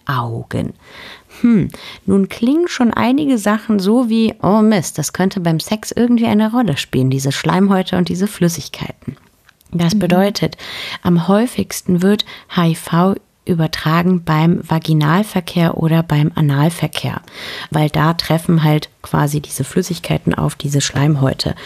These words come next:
Speaker 1: Und davor schützen dann, ja, Kondome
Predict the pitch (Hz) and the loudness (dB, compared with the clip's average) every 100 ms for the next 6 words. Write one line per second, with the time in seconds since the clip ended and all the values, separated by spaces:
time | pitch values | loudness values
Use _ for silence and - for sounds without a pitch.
0 | - - - - 170 160 156 - - _ | -12 -12 -10 0 2 4 0 -4 -18 _
1 | _ _ - - 165 151 160 170 185 175 | _ _ -20 -10 -4 0 0 2 2 2
2 | 170 - - - 170 170 - 170 151 151 | -2 -14 -10 -4 -4 -2 0 2 2 2
3 | 151 151 - 147 113 - - 151 143 196 | 2 0 -4 -4 -4 -8 -4 -2 2 4
4 | 220 214 | 4 4